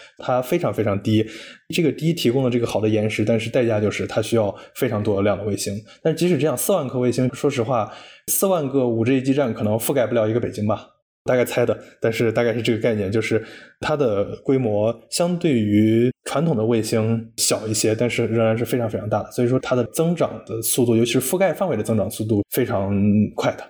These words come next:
非常容易超过五G的。所以从这个角度来说，五G面临的问题就是如何把这个点布出去，尤其是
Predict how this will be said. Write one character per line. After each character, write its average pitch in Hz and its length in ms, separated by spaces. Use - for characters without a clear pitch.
非 131 120
常 120 140
容 110 180
易 123 140
超 - 220
过 113 160
五 101 120
G 107 160
的。 - 100
所 175 140
以 180 60
从 165 160
这 214 80
个 185 80
角 110 140
度 110 100
来 104 140
说， 117 320
五 131 200
G 139 340
面 139 180
临 113 100
的 120 80
问 123 140
题 110 120
就 113 120
是 110 120
如 123 160
何 120 460
把 117 80
这 113 100
个 135 60
点 - 240
布 170 120
出 - 120
去， 113 160
尤 131 140
其 160 140
是 143 280